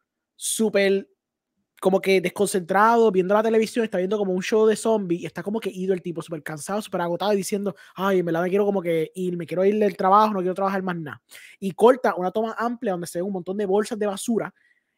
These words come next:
en su apartamento, demostrando que el chamaco literalmente lo que vive es para trabajar y no hace más nada.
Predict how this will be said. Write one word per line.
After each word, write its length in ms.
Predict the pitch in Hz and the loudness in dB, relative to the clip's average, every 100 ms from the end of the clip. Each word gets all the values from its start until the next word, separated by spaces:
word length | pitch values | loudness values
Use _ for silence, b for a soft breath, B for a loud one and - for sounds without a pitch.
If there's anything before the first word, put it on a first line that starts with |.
| _ | _
en 140 | 175 | -6
su 120 | 170 185 | -2 0
apartamento, 640 | 247 269 277 180 - 190 _ _ _ _ _ | 2 4 2 2 -4 -16 _ _ _ _ _
demostrando 420 | 196 185 208 240 | 2 2 2 2
que 60 | 240 | 2
el 80 | 185 | 0
chamaco 360 | 196 170 247 | -2 0 4
literalmente 400 | 254 185 175 190 | 4 2 0 0
lo 80 | 226 | -2
que 120 | 202 | 0
vive 240 | 180 220 254 | 0 2 0
es 140 | 202 - | -2 -4
para 180 | 214 | -4
trabajar 300 | 170 170 165 208 | -2 -4 -4 -6
y 20 | |
no 60 | |
hace 120 | 165 175 | -8 -10
más 120 | 160 | -10
nada. 200 | 139 113 | -12 -14